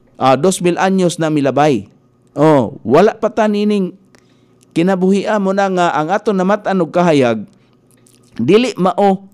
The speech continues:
ang pagtulunan nga iya sa Kristyanismo.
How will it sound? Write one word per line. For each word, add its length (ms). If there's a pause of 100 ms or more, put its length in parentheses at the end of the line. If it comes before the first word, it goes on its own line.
ang 240
pagtulunan 720 (400)
nga 80
iya 240
sa 160
Kristyanismo. 800